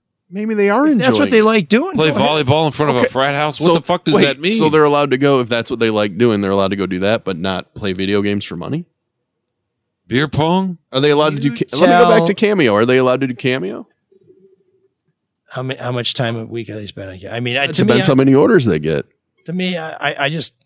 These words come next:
Speaker 2: I, I don't like the idea of compensating these kids beyond the very handsome
Speaker 3: They're not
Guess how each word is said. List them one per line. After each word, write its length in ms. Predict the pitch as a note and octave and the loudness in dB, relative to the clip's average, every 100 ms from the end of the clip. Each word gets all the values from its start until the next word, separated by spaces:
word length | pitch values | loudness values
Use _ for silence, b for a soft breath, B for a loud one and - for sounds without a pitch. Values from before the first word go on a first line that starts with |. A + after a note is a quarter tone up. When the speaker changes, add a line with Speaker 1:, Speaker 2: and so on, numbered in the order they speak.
| - | -20
Speaker 2:
I, 300 | F2 A#2 D3 - | -16 -10 -8 -4
I 80 | F3+ | -4
don't 100 | F#3 | -4
like 180 | F#3+ | -6
the 140 | F#3+ D#3 | -6 -8
idea 240 | C#3 C#3 | -8 -10
of 80 | B2+ | -8
compensating 580 | D3 C#3+ C3 B2 C#3+ C#3 | -8 -8 -6 -6 -6 -8
these 160 | C#3 | -10
kids 240 | - E3 B2+ | -6 -6 -6
beyond 400 | C3 C#3 D3 C#3+ | -4 -2 -2 -2
the 60 | |
very 240 | C3+ D3+ C#3+ | -4 -4 -4
handsome 400 | D3 D#3+ - B2+ | -4 -4 -6 -6
Speaker 3:
They're 260 | D3+ D3 | -4 0
not 120 | E3 | 2